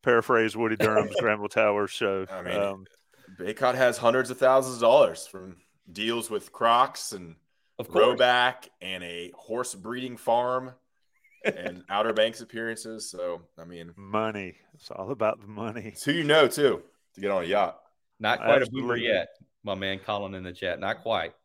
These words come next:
Speaker 2: <laughs>
Speaker 1: Hey, it is, uh,
Speaker 2: Might as well be.
Speaker 1: yeah.
Speaker 3: Goes.
Speaker 1: It, it is, uh, it, it'll be interesting to watch over the next, um,
Speaker 3: A little sh-,
Speaker 1: couple
Speaker 3: Sherrell
Speaker 1: weeks.
Speaker 3: comment there. <laughs>
Speaker 1: Well, I, nice. Sherrell, uh, live from South Beach with the scoop. Bring it to us, Sherrell. Anyway,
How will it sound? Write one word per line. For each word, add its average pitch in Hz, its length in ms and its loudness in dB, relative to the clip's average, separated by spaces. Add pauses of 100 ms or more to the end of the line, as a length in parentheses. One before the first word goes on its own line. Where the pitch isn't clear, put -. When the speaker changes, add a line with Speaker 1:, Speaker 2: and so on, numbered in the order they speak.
Speaker 2:
<laughs> - 200 -20
Speaker 1:
Hey, 170 100 4
it 123 420 2
is, 117 80 -4
uh, 117 400 8
Speaker 2:
Might 143 100 -2
as 123 100 -6
well 127 140 2
be. 110 60 4
Speaker 1:
yeah. 101 160 2 (480)
Speaker 3:
Goes. - 100 -4
Speaker 1:
It, 127 160 0
it 139 140 2
is, 139 180 0
uh, 127 300 4
it, 139 100 0
it'll 156 300 -2
be 147 160 0
interesting 147 380 -6
to 120 40 -8
watch 117 440 2
over 113 180 -6
the 110 80 -2
next, - 580 -8 (100)
um, 110 80 -8
Speaker 3:
A 104 60 -2
little 101 240 -6
sh-, - 500 -14
Speaker 1:
couple 151 260 4
Speaker 3:
Sherrell - 40 2
Speaker 1:
weeks. - 100 -2
Speaker 3:
comment - 200 -4
there. 120 1120 -4
<laughs> - 40 -20 (260)
Speaker 1:
Well, 107 120 -2
I, 123 300 6
nice. 120 340 2
Sherrell, 120 680 0
uh, 110 160 -2
live 123 420 2
from 113 180 -16
South 127 380 0
Beach 110 340 -10
with 113 120 -12
the 107 80 -14
scoop. - 420 -10 (800)
Bring 127 200 -2
it 120 80 -10
to 117 160 -4
us, 110 80 -4
Sherrell. 110 440 2
Anyway, 131 480 4